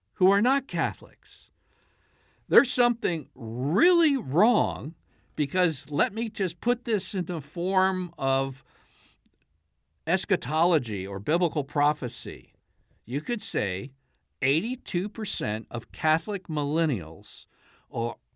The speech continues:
already embracing the third and most destructive lie of the Antichrist and the venom of Satan.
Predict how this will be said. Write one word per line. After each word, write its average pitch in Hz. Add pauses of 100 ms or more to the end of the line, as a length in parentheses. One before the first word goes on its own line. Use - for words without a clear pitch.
already 180
embracing 135
the 113
third 156
and 98
most 120
destructive 131
lie 90 (840)
of 113
the 95
Antichrist 143 (500)
and 98
the 92
venom 104
of 113
Satan. -